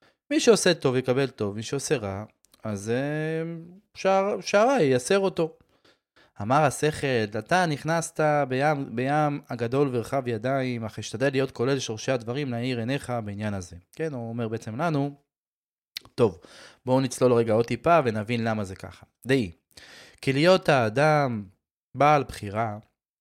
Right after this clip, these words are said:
צריך שישלוט בו יצר הרע להמשיכו בפיתויים לנסותו. אך כדי שיוכל לשלוט בו, אני צריך שיהיה בבריאתו איזה חיסרון, הערה וכוח,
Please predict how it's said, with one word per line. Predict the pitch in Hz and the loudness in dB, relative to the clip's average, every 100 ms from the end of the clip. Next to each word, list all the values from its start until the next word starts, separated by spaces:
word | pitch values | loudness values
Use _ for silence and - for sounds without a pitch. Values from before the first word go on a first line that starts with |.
| _ | _
צריך | - 110 147 | -4 -2 -2
שישלוט | - 110 127 127 | -4 -2 -2 -2
בו | 117 | -2
יצר | 120 123 120 | -2 -4 -6
הרע | 107 110 123 | -6 -4 -4
להמשיכו | 107 104 - - - 156 143 | -4 -8 -14 -16 2 4 4
בפיתויים | 131 107 107 - 110 127 | 0 -4 -6 -8 -4 -2
לנסותו. | 120 107 98 95 - 123 - _ _ _ _ _ _ _ _ - | -2 -4 -6 -8 0 0 0 _ _ _ _ _ _ _ _ -14
אך | 101 | -10
כדי | - 117 | -4 -2
שיוכל | 127 107 - | -2 -4 -4
לשלוט | 110 - 156 160 | -6 2 2 4
בו, | 113 117 - - _ | 0 -8 -12 -20 _
אני | 110 | -10
צריך | 107 117 | -2 -2
שיהיה | 113 120 113 | -2 -2 -2
בבריאתו | 104 107 107 - | -2 -4 0 2
איזה | 117 98 | 2 -4
חיסרון, | - 110 107 110 113 | -8 -8 -6 -6 -6
הערה | 107 107 107 | -4 -4 -4
וכוח, | 110 185 95 - | 2 4 4 0